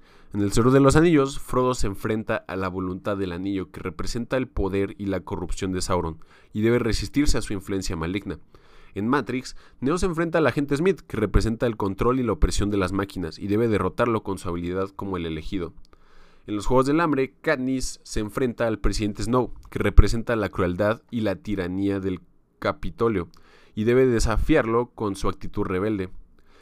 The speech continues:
Luego está la pe-, apoteosis del héroe. Aquí, el héroe alcanza un estado de iluminación,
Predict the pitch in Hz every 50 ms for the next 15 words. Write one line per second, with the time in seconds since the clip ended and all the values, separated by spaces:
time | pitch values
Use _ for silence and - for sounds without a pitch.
0 | - - - - 117 120 123 120 131 127 123 117 104 - - 117 113 - - _
1 | _ _ _ - 104 98 - - 107 104 - - 107 104 104 104 110 117 131 139
2 | - - 120 101 87 - - - - - - _ - - 107 110 123 143 139 120
3 | 110 98 - - _ - - _ - - 110 - - 127 139 143 143 139 - _
4 | _ _ - - _ _ _ _ _ _ _ - 117 120 135 175 185 185 165 147
5 | 151 165 160 151 147 160 147 147 139 143 - 147 143 139 131 117 104 107 107 107
6 | 98 - - 120 113 117 117